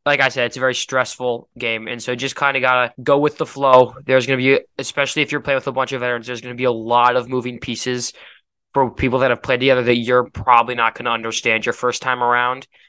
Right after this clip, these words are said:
And so you just kinda gotta listen to the people that have played before, because there's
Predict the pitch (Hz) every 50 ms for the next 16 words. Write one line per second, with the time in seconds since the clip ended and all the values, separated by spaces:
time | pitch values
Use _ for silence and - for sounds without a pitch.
0 | _ _ _ _ - 147 147 135 - 156 147 139 135 131 139 139 - - 135 131
1 | 123 131 123 131 123 123 123 120 117 117 _ _ _ _ _ _ _ _ _ _
2 | _ _ _ _ - 147 160 175 165 - 190 180 170 180 165 160 - 151 143 131
3 | 143 135 139 131 123 120 - 131 123 123 120 117 - 127 117 117 123 117 - 123
4 | 120 110 - - - 131 117 - 135 123 127 127 127 123 - -